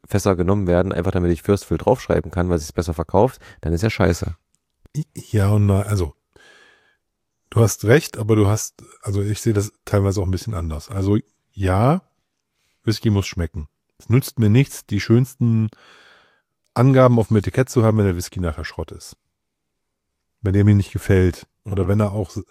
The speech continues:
Speaker 2: faktisch nicht gut ist, weil er Fehlnoten hat oder sowas. Dann nützt mir das nichts, wenn da steht Unchill filtered, Natural Color, dreihundert Jahre alt und High Proof und so. Und weißt du, das ist ja, und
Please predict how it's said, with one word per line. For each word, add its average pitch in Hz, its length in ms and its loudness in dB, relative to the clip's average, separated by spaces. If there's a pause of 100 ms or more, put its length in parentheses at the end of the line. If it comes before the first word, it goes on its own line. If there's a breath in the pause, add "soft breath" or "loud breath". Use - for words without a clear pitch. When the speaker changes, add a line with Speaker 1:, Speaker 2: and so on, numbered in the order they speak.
(420 soft breath)
Speaker 2:
faktisch - 540 -6
nicht 107 160 -4
gut 117 200 -2
ist, 95 140 -6
weil 98 100 -2
er 90 80 -2
Fehlnoten 101 680 0
hat 80 160 -8
oder 82 180 -10
sowas. 76 440 -14 (1900)
Dann 101 160 0
nützt 131 280 2
mir 117 80 6
das 104 160 2
nichts, 110 220 -2
wenn 101 80 2
da 95 80 2
steht - 300 -6
Unchill 107 380 0
filtered, 101 500 0
Natural 101 480 2
Color, 101 580 2
dreihundert 101 460 2
Jahre 101 300 2
alt 95 420 -2
und 92 420 -6 (520)
High 107 220 2
Proof 104 500 -2
und 95 180 -4
so. 101 80 -4
Und 104 260 -6
weißt 107 220 -2
du, 165 40 0
das 104 200 -6
ist 110 200 -12
ja, 120 80 -2 (160)
und 110 300 -2